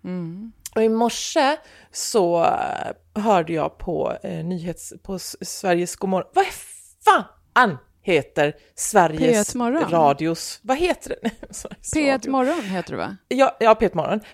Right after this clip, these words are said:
Speaker 2: Men
Speaker 1: Mm.
Speaker 2: på, det var på T V:n. Vad heter det då? Godmorgon Värld Sverige. Eh,
Speaker 1: Morgon,
Speaker 2: alltså, eh,
Speaker 1: eh, nej, men på
Speaker 2: S-
Speaker 1: S V T har ju bytt namn. Det kanske heter Morgonstudio.
Speaker 2: Ja.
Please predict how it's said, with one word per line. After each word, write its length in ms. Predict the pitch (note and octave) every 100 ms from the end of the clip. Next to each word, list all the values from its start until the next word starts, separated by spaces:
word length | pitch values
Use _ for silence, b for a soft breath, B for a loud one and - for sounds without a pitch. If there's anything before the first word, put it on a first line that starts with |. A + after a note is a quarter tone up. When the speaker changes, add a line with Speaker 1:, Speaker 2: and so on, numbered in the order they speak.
| -
Speaker 2:
Men 100 | A#3+
Speaker 1:
Mm. 120 | A#3+
Speaker 2:
på, 120 | C4
det 100 | A#3
var 120 | A#3+
på 120 | A#3
T 480 | A3 - - C#4 G3 F#3
V:n. 420 | C#4 G#3+ - E3+
Vad 120 | - A#3+
heter 260 | C4 B3
det 60 | B3+
då? 300 | C4 A3 - -
Godmorgon 500 | A3 A3+ A3 A3+ G#3
Värld 380 | A#3+ B3 G3 -
Sverige. 640 | - A#3 B3 A3+ E3+ - - _ - - - - _ _ _ - -
Eh, 80 | A3 D4
Speaker 1:
Morgon, 140 | C4
Speaker 2:
alltså, 220 | B3+ B3
eh, 500 | A#3+ A3+ F#3 C#3 C3+
Speaker 1:
eh, 60 | C3+
nej, 200 | A3+ C#4
men 140 | C#4
på 80 | C#4
Speaker 2:
S- 60 | C#4
Speaker 1:
S 240 | - -
V 60 | B3+
T 100 | D4
har 80 | C#4+
ju 60 |
bytt 160 | A#3+ -
namn. 120 | A#3+
Det 60 | A3+
kanske 160 | D4
heter 140 | D4+ F#3+
Morgonstudio. 720 | F3+ D4 - A3 C4+ -
Speaker 2:
Ja. 80 | F4